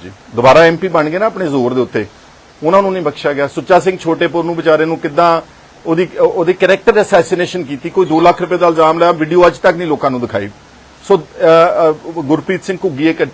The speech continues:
ਐਡਾ ਬਿਹਤਰੀਨ ਕਲਾਕਾਰ ਪੰਜਾਬ ਦਾ, they just used him and threw him out of the party।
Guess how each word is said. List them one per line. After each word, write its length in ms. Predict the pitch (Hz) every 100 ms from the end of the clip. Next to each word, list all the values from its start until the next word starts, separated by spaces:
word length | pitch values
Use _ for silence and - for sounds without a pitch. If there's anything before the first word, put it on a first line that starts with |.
| -
ਐਡਾ 500 | 160 143 175 180 - -
ਬਿਹਤਰੀਨ 460 | 151 196 208 214 202
ਕਲਾਕਾਰ 440 | 147 143 151 147
ਪੰਜਾਬ 400 | 156 120 113 98
ਦਾ, 140 | 107 - - - _ - 151
they 120 | 175
just 400 | 254 135 151 202
used 260 | 240 220
him 60 | 220 110 - - 151
and 60 | 147
threw 220 | 208 240
him 100 | 240
out 100 | 220
of 80 | 208
the 60 |
party। 360 | 202 180 160 170